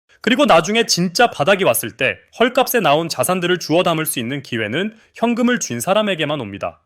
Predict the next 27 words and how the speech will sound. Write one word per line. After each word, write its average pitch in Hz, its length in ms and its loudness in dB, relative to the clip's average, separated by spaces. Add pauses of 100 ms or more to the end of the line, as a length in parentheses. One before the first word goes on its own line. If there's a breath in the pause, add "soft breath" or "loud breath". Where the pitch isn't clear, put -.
(260)
둘째, 156 560 2
가능하다면 147 840 2
달러를 226 340 4
조금씩 208 460 -2
모으세요. 117 560 0 (260 soft breath)
전 185 160 2
재산을 190 360 2
바꾸라는 147 520 0
게 135 100 2
아닙니다. 110 540 0 (320 soft breath)
여유 175 240 2
자금의 196 400 2
일부라도 147 680 0
달러로 220 340 4
가지고 127 320 -4
있으면 107 500 -2 (300 soft breath)
환율이 208 400 -2
폭등할 180 440 -2
때 156 200 0
내 110 120 -2
자산 143 280 -4
가치가 127 360 0
방어됩니다. 101 680 -4 (460 soft breath)
원화 220 280 4
가치가 196 540 4
쓰레기가 226 580 2
될 117 160 -2